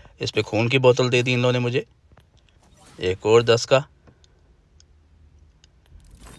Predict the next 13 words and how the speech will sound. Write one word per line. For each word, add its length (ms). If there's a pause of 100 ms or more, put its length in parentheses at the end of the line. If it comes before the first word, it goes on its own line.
(220)
गुड, 300 (1500)
सिक्सटी 400
यूसी 220
वाले 140
कंप्लीट 380
करते 220
हैं, 80 (160)
टेन 160
वाला 140
डायरेक्ट 300
खोलता 300
हूँ। 120
ओके, 220